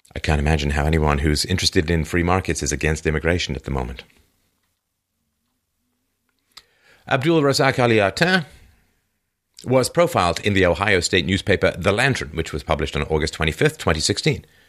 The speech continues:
He said, um, "I just transferred from Columbus State. We had prayer rooms, like, actual rooms where we could go pray because we Muslims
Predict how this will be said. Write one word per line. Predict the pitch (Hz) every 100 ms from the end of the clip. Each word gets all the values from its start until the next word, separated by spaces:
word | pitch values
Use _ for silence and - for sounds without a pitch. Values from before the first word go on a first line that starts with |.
| _ _ _ _ _ _ _ _ _ _ _
He | 104 104
said, | 113 104 95
um, | 92 92 82 82 -
"I | 101
just | 135 156 -
transferred | 101 92 107 113
from | 80 73
Columbus | 69 80 80 78
State. | - 101 104 - _
We | 120
had | 117 135 113 _ -
prayer | 127 165
rooms, | 95 73 73
like, | 87 87
actual | 123 - 160
rooms | 170 170 85
where | 90 87
we | 87
could | 87
go | 98 95
pray | - 151 80
because | 90 95 95 87
we | 92
Muslims | 90 98 95 85 76